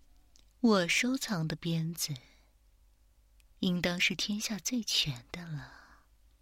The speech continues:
要我给你介绍介绍吗？嗯？这条鞭子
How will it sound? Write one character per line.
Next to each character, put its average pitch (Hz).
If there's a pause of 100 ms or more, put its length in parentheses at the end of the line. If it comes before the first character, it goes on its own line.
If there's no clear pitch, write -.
(440)
要 247
我 220
给 208
你 226
介 240
绍 180
介 175
绍 165
吗？ 151 (960)
嗯？ 196 (2750)
这 277
条 170
鞭 170
子 160